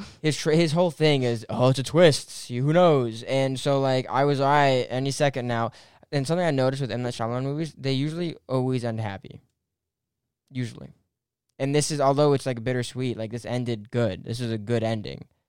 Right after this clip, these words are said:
Speaker 2: Like, every, like, they won.
Speaker 1: Yeah.
Speaker 2: Um, so I wasn't blown away by the ending.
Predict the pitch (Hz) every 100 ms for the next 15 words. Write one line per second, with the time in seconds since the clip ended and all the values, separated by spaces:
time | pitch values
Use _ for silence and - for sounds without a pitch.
0 | _ _ _ 110 110 117 120 104 120 101
1 | _ _ 117 107 104 110 52 69 _ _
2 | _ 208 190 180 123 120 113 113 101 _
3 | 127 - 131 127 120 - _ _ _ _
4 | _ _ _ - 131 160 175 180 160 143
5 | 147 135 131 127 127 127 127 123 123 127
6 | 127 139